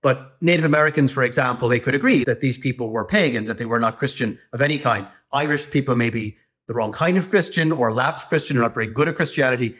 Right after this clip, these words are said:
but it's very rare that you refer to them as being pagan. Another thing that I think is important too, particularly in our modern racialized world, is that it needs to be said that for Irish people do not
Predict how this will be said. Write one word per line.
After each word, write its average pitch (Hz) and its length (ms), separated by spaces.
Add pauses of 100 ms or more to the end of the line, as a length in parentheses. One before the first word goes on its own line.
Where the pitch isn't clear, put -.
(100)
but 175 160
it's 202 160
very 175 380
rare 135 260
that 135 80
you 131 100
refer 123 280
to - 60
them 113 180
as 107 180
being 113 300
pagan. 127 480 (340)
Another 240 280
thing 285 160
that 185 100
I - 20
think 165 140
is 135 100
important 131 440
too, 165 300
particularly 147 500
in 127 80
our 120 100
modern 127 560 (320)
racialized 135 840
world, 107 360 (340)
is 139 140
that 143 180
it 156 180
needs 214 260
to 247 60
be 185 120
said 160 400
that 131 200
for 131 220
Irish 214 380
people 190 280
do 147 200
not 143 580